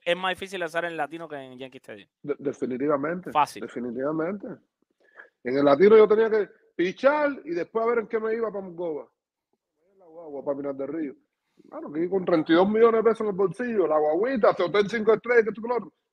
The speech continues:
Speaker 2: No jodas. Lo que definitivamente es la, la, el Bronx, la, la prensa, pero yo llegué con treinta y dos años aquí.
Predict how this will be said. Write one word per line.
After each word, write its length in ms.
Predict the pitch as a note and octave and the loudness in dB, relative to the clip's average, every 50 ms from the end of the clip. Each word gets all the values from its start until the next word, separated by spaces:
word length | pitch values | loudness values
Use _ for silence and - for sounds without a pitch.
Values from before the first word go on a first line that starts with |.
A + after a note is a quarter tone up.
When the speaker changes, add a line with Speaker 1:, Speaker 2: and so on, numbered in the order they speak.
| _ | _
Speaker 2:
No 100 | - A#2+ B2 | -14 -14 -10
jodas. 320 | C#3 E3 G#3 A#3 A#3 - _ _ _ _ | -8 -8 -8 -8 -10 -14 _ _ _ _
Lo 100 | - E3 | -2 0
que 140 | E3+ G3 G3+ | 2 2 2
definitivamente 880 | F3 E3+ F#3+ F3 - F#3+ F3+ F3+ F3 G#3 A3 G#3+ G#3 G#3+ A3 A3+ G3 A#3 A3+ - | 4 4 2 2 2 0 0 2 4 6 6 6 4 2 2 2 2 0 -2 0
es 380 | - F#3 G3+ G#3+ G3 D#3 C#3 - _ _ _ _ _ _ _ _ _ _ _ _ _ _ _ _ _ _ _ _ _ _ | 0 0 0 0 0 -2 -4 -8 _ _ _ _ _ _ _ _ _ _ _ _ _ _ _ _ _ _ _ _ _ _
la, 240 | D#3 D#3+ D#3+ E3 D#3+ E3 D3+ D#3+ D#3+ D#3 | _ -20 -20 -20 -18 -16 -14 -12 -10 -8
la, 160 | A#2 D3 D3 | -6 -4 -4
el 60 | D3+ D3 | -4 -4
Bronx, 440 | C#3 D3+ F3 F#3 G3 G3+ G#3 G3 | -2 2 4 4 6 4 4 2
la, 240 | F3 D#3 C#3 D3 D3 | 2 0 0 0 0
la 180 | D3 D#3 D3+ D3+ | 2 2 2 2
prensa, 520 | E3 F#3 G3+ G#3+ G3+ F#3 G3 G3+ F#3 F#3 _ _ _ _ _ _ _ _ | 2 2 2 2 0 -2 -4 -8 -8 -10 _ _ _ _ _ _ _ _
pero 320 | - D#3+ D#3+ D#3+ D3 - - _ | -8 -4 -4 -2 -4 -4 -6 _
yo 120 | - F3+ | -6 -2
llegué 180 | G#3 A3+ A3+ A3+ | -2 -2 -2 -4
con 120 | A3+ G3+ | -6 -10
treinta 240 | F3+ F#3 E3+ D3+ E3 | -10 -12 -12 -10 -8
y 40 | E3+ | -8
dos 180 | F#3+ F#3+ - - | -8 -8 -8 -8
años 240 | F#3 F#3 E3+ C#3 B2+ | -10 -8 -8 -10 -8
aquí. 220 | D3 D3 B2+ G#2 | -10 -10 -12 -14